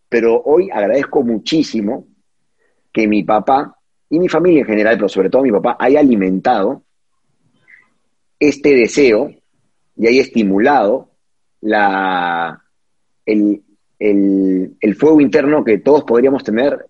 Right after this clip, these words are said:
de querer recorrer el país y de querer estar cerca de la naturaleza, porque la mayoría de estos viajes eran a lugares de mucha naturaleza,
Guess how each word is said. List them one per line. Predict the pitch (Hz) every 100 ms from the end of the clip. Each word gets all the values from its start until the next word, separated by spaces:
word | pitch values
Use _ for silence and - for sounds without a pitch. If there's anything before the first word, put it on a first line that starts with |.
| _
de | 92 98
querer | - 104 127 -
recorrer | 104 104 101 110 143
el | 123
país | 101 135 - _ _ _ _ _ _
y | 113
de | 107
querer | 104 117 147
estar | - 139
cerca | 147 143 156
de |
la | 143
naturaleza, | - - - 151 - 76 _ _ _ _ _ _ _ _
porque | - 110 98 -
la | 101 98
mayoría | 95 101 135 170
de |
estos | - 135
viajes | 131 127 139 -
eran | 127 147
a | 143
lugares | 104 104 120 147
de | 104
mucha | 101 143 156
naturaleza, | 147 104 92 147 - 73 -